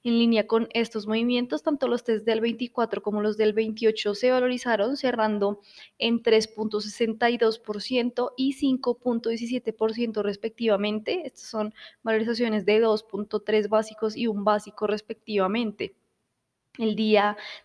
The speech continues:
de ayer, La Nación colocó test V R por trescientos setenta y cinco mil millones de pesos. Se realizó una sobreadjudicación de cien mil millones de pesos, que ya se volvió un común en estas subastas,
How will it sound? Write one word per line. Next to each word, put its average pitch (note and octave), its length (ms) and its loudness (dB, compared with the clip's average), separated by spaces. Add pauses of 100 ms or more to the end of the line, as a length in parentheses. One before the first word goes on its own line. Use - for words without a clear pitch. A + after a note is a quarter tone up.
de A3+ 300 6
ayer, A3+ 320 6
La G#3 100 6
Nación G#3+ 380 -2
colocó A3 400 0
test G#3 340 2
V A3 300 6
R G#3+ 120 4
por G#3+ 280 0
trescientos A3 580 0
setenta G#3 340 -2
y G#3+ 60 0
cinco A3+ 460 -2
mil A3 320 0
millones G3+ 500 0
de A3 100 4
pesos. A#3 540 2 (240)
Se - 160 -2
realizó A#3 480 2
una A3 260 0
sobreadjudicación A3+ 840 0
de G#3+ 100 2
cien A3 240 -2
mil A3+ 200 2
millones G3+ 440 2
de A3 100 2
pesos, A3+ 380 -2
que C#4 160 -2
ya A3+ 140 2
se G#3+ 120 -2
volvió G#3+ 360 4
un G#3+ 220 0
común A3 500 2
en G#3+ 200 0
estas G#3+ 340 -6
subastas, A#3 720 2